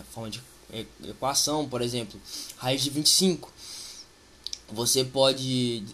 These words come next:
você diz que raiz de vinte e cinco é cinco. Cinco é a mesma coisa de cinco sobre um, dez sobre dois, ou seja, você pode representar em forma de fração, né? Então, os números racionais, você pode,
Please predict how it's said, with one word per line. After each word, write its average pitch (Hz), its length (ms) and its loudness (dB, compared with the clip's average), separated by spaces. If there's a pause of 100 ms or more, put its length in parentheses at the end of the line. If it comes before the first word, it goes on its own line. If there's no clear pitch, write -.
(160)
você 123 240 0
diz 143 240 2
que 147 120 0
raiz 120 260 4
de 123 60 -2
vinte 123 140 -2
e - 40 0
cinco 127 200 -2
é 131 60 2
cinco. 214 480 2 (340)
Cinco 220 380 6
é 196 60 8
a - 20 6
mesma 170 280 2
coisa 160 240 0
de 151 60 -4
cinco 156 300 0
sobre 190 400 4
um, 214 320 4
dez 151 300 6
sobre 160 240 0
dois, 180 420 6
ou 196 80 4
seja, 180 320 4
você 139 220 -2
pode 170 240 0
representar 190 520 0
em 170 40 0
forma 135 260 -2
de 127 60 -6
fração, 113 500 -4
né? 135 160 -4 (2000)
Então, 131 440 2
os 135 100 -2
números 139 280 0
racionais, 143 1080 2
você 127 200 -2
pode, 143 380 2